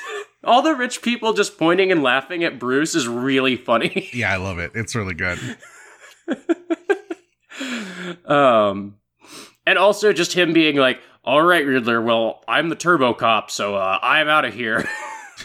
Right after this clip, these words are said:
Speaker 1: <laughs> Uh, it's pretty good.
Speaker 2: Yeah. Yeah, I think this is the end of the Riddler for us, though, 'cause we're running out of episodes.
Speaker 1: Yeah, I think so.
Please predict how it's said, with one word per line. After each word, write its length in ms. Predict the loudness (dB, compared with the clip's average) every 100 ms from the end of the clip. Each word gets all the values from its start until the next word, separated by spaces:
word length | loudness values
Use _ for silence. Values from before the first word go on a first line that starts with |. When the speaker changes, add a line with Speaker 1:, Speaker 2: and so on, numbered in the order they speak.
| -10
Speaker 1:
<laughs> 600 | -8 -6 -10 -14 -16 -4
Uh, 460 | 0 2 2 -2 -4 -10 -20 -20 -20 _ _ _ _ _ _
it's 200 | _ _ _
pretty 180 | -2
good. 340 | -2 -6 -10 -14 _ _ -18 -6
Speaker 2:
Yeah. 160 | -6 -6 _ _ _ _ _ -20 _ _ _ _ _ _ _ _ -20 _ -2
Yeah, 200 | 0 0
I 100 | 0
think 160 | 0
this 120 | -2 -4
is 80 |
the 120 | -2 0
end 120 | 0
of 60 |
the 60 | -2
Riddler 300 | -2 -2 -4
for 160 | -4 -8
us, 180 | -8
though, 240 | -6 -6 -6
'cause 180 | -10 -10
we're 80 | -6
running 260 | -4 -2
out 100 | -2
of 60 | -2
episodes. 760 | -4 -6 -8 -10 -10 -14 -18 _ _ _ _ _ _ _
Speaker 1:
Yeah, 240 | -6 0 0
I 60 |
think 200 | 0 -8
so. 440 | -10 -6 -6 -8